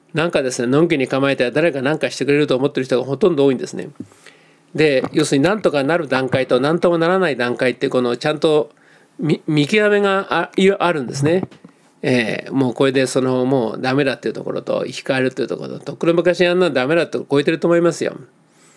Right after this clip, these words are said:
だからまあ、あの、本当のことを全部言ってですね、これは無理だと。<clears throat> 一回その、終わりにしないとですね、それはもうなんか明治以降の悪が全部溜まっちゃって、幕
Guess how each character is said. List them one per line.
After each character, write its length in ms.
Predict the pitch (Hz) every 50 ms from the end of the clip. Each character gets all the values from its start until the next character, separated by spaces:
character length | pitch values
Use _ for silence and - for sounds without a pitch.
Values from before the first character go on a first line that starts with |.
| - - _ _ _ _ _ _ _
だ 120 | - 156
か 80 | 127 123
ら 100 | 120 120
ま 360 | 135 143 143 131 113 - - -
あ、 80 | -
あ 40 | -
の、 360 | - - - - - - - -
本 160 | 147 147 135
当 80 | 147 147
の 80 | 151
こ 120 | 139 151 147
と 80 | 143
を 60 | 123 117
全 220 | 127 143 143 135
部 80 | 113 120
言 60 | 110
っ 40 | -
て 120 | - 135
で 80 | - -
す 140 | - -
ね、 360 | - - - - - - - 143
こ 80 | 139 139
れ 80 | 135 135
は 40 |
無 100 | 135 143
理 80 | 131 127
だ 120 | - -
と。 140 | - - - - - _ _ _ - - 190 185 - -
<clears throat> 520 | _ _ _ _ - - _ _ _ _
一 120 | - 143 127
回 280 | - - 175 165 165
そ 120 | 151 - 160
の、 320 | 156 156 151 151 156 - _ - - _ _ _ _ _ -
終 80 | 156
わ 100 | 151 160
り 120 | 170 170 170
に 80 | 165 147
し 80 | 147
な 80 | 175 170
い 80 | 170
と 100 | 170 180
で 100 | 165 131
す 120 | - - -
ね、 280 | - - - - - _ _ _ _ _ _ _ _ _ _ _ _ _ _ _
そ 160 | - - -
れ 60 | -
は 80 | 135 143
も 260 | 143 139 135 127 131
う 40 | 131
な 80 | -
ん 60 | 139 127
か 100 | 127 127
明 220 | 135 143 160 160
治 140 | 135 127 127
以 40 | -
降 160 | - 131 123
の 160 | 120 120 -
悪 180 | - 135 - 139
が 140 | 139 147 139
全 180 | 143 165 160
部 60 | 120 -
溜 120 | 131 120
ま 100 | 127 139
っ 20 |
ち 80 | 135 -
ゃ 40 | 139
っ 20 | 139
て、 120 | - 156
幕 240 | 135 135 131 -